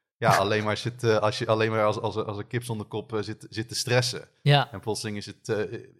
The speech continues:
Speaker 1: ja, ben je tien
Speaker 2: Ben je
Speaker 1: jaar ouder en dan merk je, "Oh, het voelde als twee weken, want ik heb nooit, ja, rust genomen, ik heb nooit kunnen
Speaker 2: Ja.
Speaker 1: genieten, ik heb nooit het gevoel gehad dat ik echt, eh, eh, eh, met bezieling en passie mee bezig
Speaker 2: Ja.
Speaker 1: was."
Speaker 2: Ja.
Speaker 1: Weet je wel?
Speaker 2: Ja.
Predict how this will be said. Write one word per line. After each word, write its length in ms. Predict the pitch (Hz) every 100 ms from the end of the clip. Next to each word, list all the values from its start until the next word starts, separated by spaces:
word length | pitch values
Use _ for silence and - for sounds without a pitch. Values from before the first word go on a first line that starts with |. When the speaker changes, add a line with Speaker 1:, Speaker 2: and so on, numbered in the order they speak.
| _ _ _
Speaker 1:
ja, 220 | 113 98
ben 100 | 87
je 60 | 95
tien 80 | -
Speaker 2:
Ben 80 | 127
je 60 |
Speaker 1:
jaar 120 | 107 104
ouder 380 | 104 104 107
en 80 | 101
dan 140 | 101 98
merk 240 | 101 98
je, 220 | - 101
"Oh, 80 | 104
het 140 | 92 -
voelde 220 | 104 101
als 300 | 95 98 -
twee 240 | 113 104
weken, 380 | 98 104 104 98
want 200 | 95 90
ik 120 | 98
heb 140 | 107 104
nooit, 420 | 104 104 - - _ _ _ _ _
ja, 220 | 117 98 98
rust 360 | 98 120 -
genomen, 460 | - 113 107 107 104
ik 100 | 92
heb 140 | 101
nooit 280 | 101 104 98
kunnen 220 | - 120
Speaker 2:
Ja. 60 | 123
Speaker 1:
genieten, 520 | 110 107 107 110 101 101 _ _ _
ik 40 | -
heb 100 | 113
nooit 160 | 110
het 80 | -
gevoel 380 | - 98 131 117
gehad 320 | 117 104 101
dat 160 | 110 95
ik 120 | 98
echt, 360 | 95 95 - -
eh, 80 | 104 92 92 90
eh, 500 | - 92 90 - 90
eh, 60 | 92
met 300 | 98 92 101
bezieling 520 | 107 95 120 113 104
en 120 | 101
passie 340 | - 107 - 104
mee 140 | 101
bezig 360 | 90 110 107 113
Speaker 2:
Ja. 120 | 139
Speaker 1:
was." 380 | 113 - - - _ _
Speaker 2:
Ja. 220 | - 123 123
Speaker 1:
Weet 160 | 104
je 80 | -
wel? 320 | 98 107 120 _
Speaker 2:
Ja. 300 | 131 123